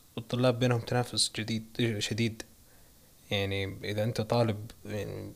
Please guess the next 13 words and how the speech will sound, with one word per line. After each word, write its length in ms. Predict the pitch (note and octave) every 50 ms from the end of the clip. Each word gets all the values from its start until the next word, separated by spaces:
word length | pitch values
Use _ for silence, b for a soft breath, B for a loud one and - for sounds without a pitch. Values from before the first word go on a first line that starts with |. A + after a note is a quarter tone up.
| - -
احرص 320 | - - C3+ B2 - -
إنك 160 | A2+ A2 -
تكون 220 | - - - A#2+ G#2+
above 340 | G2+ G#2 G#2 A2 G#2+ G2+
average. 400 | G2 G#2 G2+ G2+ G#2+ G#2+ - - - - - - - - - - - -
عندك 240 | A#2+ A2+ A2+ -
ثلاثة 420 | - - B2+ B2 - A#2+ A2+ - G#2+
معايير 440 | G#2 G#2 G2+ G2+ G#2 G#2 G2+ - -
غالبا 320 | G#2 G#2 G#2 G#2+ G#2 G2+ G2+
بالتوظيف، 580 | G#2 B2 - - - G#2 G2+ G#2+ G#2 - - - B B B B B B B B B B B B - - - - - E2+ - - - - A#2
إما 240 | A#2+ A2+ A2+ A2
يرون 360 | A2 A2 A2 G#2+ G#2+ G#2 G2 -
المعدل، 600 | G#2 G#2+ G#2 G2+ F#2+ G2+ A2 A2+ A2 A#2 -